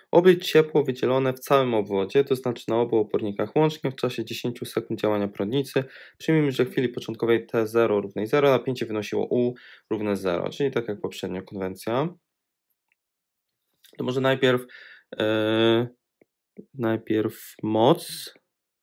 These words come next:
dla przemiennych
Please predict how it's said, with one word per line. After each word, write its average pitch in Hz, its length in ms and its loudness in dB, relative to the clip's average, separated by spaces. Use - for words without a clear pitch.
dla 107 500 -2
przemiennych 113 1040 -4